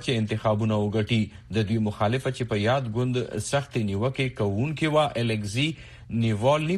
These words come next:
په ټاکنو کې د برخه اخیستو نه لرې کولو په غرض جیل کې ساتل شوی. امریکا، برتانیې او اروپایي اتحاد په ټاکنو کې د درغلیو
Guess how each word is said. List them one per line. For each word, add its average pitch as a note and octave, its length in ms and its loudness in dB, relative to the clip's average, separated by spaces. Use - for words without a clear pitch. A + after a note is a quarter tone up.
په A2 180 2
ټاکنو C3 360 0
کې A2 100 -2
د G#2 100 0
برخه A#2 320 0
اخیستو G#2+ 380 -4
نه A2 60 0
لرې G#2+ 340 0
کولو A#2 320 -2
په G2 100 -2
غرض A2 320 -2
جیل B2 180 -2
کې G2 140 -4
ساتل G#2 300 -2
شوی. A2 220 2
امریکا، A2 380 2
برتانیې G#2 720 -2
او B2 40 0
اروپایي G#2+ 340 -2
اتحاد A2 400 -2
په G#2+ 120 -4
ټاکنو A2 360 -2
کې A2 100 -8
د F#2+ 140 -4
درغلیو A2+ 500 0